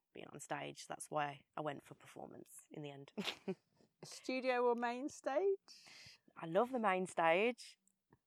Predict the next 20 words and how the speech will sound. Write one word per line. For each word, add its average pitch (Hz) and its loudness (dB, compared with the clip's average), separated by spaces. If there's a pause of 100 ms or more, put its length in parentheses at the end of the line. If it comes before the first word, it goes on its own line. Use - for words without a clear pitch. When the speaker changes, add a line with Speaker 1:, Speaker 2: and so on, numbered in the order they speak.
(120)
Speaker 1:
but 180 12 (140)
the - -8
studio 226 4
is 185 0
just - -8
so, 214 6
you 202 0
can 208 -6
just 202 -6
get 202 -4
so 202 0
much 190 0
more 190 2
from 160 -4
it. 160 -8 (300)
Um, 156 4 (440)
claustrophobicness 165 0
and, 160 -2 (840)
and 170 0 (140)
the, 156 2